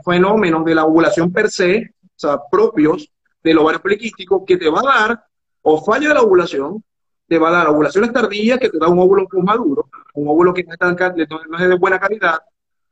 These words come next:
Hay ovulaciones precoces, con foliculogénesis acelerada por trastornos de todo este funcionamiento interno del ovario. Entonces te da un óvulo inmaduro o un óvulo que no es, no es bueno para hacer fertilidad. Y luego además tiene otro,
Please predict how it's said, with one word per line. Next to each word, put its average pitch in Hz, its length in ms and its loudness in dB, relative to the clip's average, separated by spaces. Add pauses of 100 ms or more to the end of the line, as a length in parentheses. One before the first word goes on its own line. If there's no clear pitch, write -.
(160)
Hay 165 220 0
ovulaciones 190 580 2
precoces, 220 760 -2
con 165 140 -4
foliculogénesis 175 1000 0
acelerada 185 720 0
por 170 220 -2
trastornos 190 720 -2
de 160 120 2
todo 170 300 2
este 196 220 -2
funcionamiento 180 680 0
interno 190 520 0
del 165 100 4
ovario. 147 520 0
Entonces - 360 -8
te 180 60 -2
da 170 100 2
un 190 160 2
óvulo 190 260 4
inmaduro 202 480 0
o 175 100 0
un 156 80 0
óvulo 170 320 2
que 165 100 -2
no 160 200 0
es, 196 180 -4 (160)
no 156 200 -2
es 160 80 -4
bueno 226 320 0
para 175 160 -2
hacer 202 180 -2
fertilidad. 208 460 0 (400)
Y 214 140 0
luego 214 260 0
además 233 480 0
tiene 185 160 -2
otro, 214 440 0